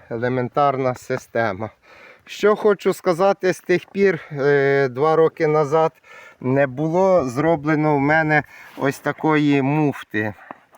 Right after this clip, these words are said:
Що то за муфта? Це є, можна сказати, два фланці. Ось, і бачимо, вони скручені між собою болтами. Тому що в першій версії оцей вал був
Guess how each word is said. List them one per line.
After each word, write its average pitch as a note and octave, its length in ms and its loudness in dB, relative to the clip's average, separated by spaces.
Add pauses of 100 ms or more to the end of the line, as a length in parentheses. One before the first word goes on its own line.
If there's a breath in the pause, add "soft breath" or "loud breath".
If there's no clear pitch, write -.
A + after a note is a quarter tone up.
(340 loud breath)
Що E3+ 300 -2
то F3 180 0
за D#3+ 160 -2
муфта? C3 560 -2 (600 loud breath)
Це F#3+ 280 0
є, F3 360 2 (260 loud breath)
можна C#3+ 400 0
сказати, D3 640 -2
два B2 280 -2
фланці. G3+ 800 0 (500 loud breath)
Ось, E3+ 380 0
і C#3+ 200 -2
бачимо, D#3 580 0
вони D3 340 0 (280 loud breath)
скручені D#3 760 2
між C#3+ 220 0
собою D3+ 680 2 (360 loud breath)
болтами. A#2 920 -2
Тому E3 360 0
що D#3+ 240 0
в B2+ 40 -4
першій D#3 500 -2
версії C3 680 0 (300 loud breath)
оцей D3 420 0
вал C#3+ 340 0
був B2+ 340 0